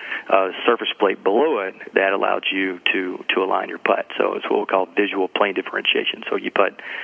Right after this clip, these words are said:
the alignment on the top and the bottom, and you have two different heights, and you get those lined up, and you've got it. So anyway, so we took it much further than that, and Scorpion was trademarked, so we didn't do that. But it, it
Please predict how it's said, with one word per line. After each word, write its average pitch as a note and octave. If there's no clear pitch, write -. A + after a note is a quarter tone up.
the G#2+
alignment A#2+
on G#2+
the G2+
top A2+
and G2
the G2+
bottom, A2+
and G2
you G2+
have G2
two -
different -
heights, G#2
and G2+
you F#2+
get G2
those F2+
lined F#2
up, F2+
and F#2+
you've F#2
got G2
it. -
So D#3+
anyway, B2+
so A#2
we B2
took -
it G#2+
much G2+
further G2
than F#2
that, F#2
and F#2
Scorpion F#2+
was F#2+
trademarked, F2
so F#2
we F#2
didn't F#2
do F#2+
that. F#2
But F#2+
it, G#2
it -